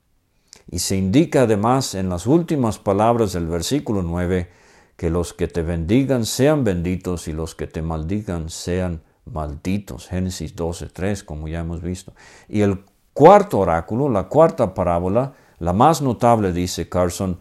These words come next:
capítulo veinticuatro, del quince al diecinueve, es un oráculo del Altísimo, por el cual Melquisedec bendijo a Abraham.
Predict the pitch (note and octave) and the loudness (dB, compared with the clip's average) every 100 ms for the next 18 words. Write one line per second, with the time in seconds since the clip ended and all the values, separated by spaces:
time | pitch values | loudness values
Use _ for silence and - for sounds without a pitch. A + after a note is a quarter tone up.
0 | _ _ _ _ - A#2+ C3 B2 A2 G#2+ | _ _ _ _ -4 0 0 2 2 0
1 | F#2+ G2 - A#2+ C#3+ C#3 A2+ G2 F2 - | -2 -6 0 4 4 2 -2 -2 -4 -2
2 | D3+ C#3 G#2+ F#2+ E2 E2+ F2+ F#2 F#2 F2 | -2 -2 -2 -2 -4 -6 -4 -2 -2 -4
3 | - G2+ G#2 G#2+ G#2 G2 A#2 B2 A#2+ A#2 | -4 -6 -4 -4 -2 0 0 0 -2 0
4 | G#2 G#2 G2+ - F#3+ F#3 A#2+ D2+ D2 _ | 2 0 0 0 0 2 -2 -6 -10 _
5 | _ _ _ _ _ _ _ - _ _ | _ _ _ _ _ _ _ -20 _ _
6 | _ _ - F#2+ F#2 A2 A#2 B2 A2+ G2+ | _ _ -10 -10 0 8 8 8 2 0
7 | - G2 G#2 F#2+ B2+ G2+ G#2+ G2+ F#2+ B2+ | -2 -4 -2 0 0 0 -2 -2 4 6
8 | E3 D3 C3+ A2+ F#2+ F2 D#2 | 6 4 4 4 4 -2 -4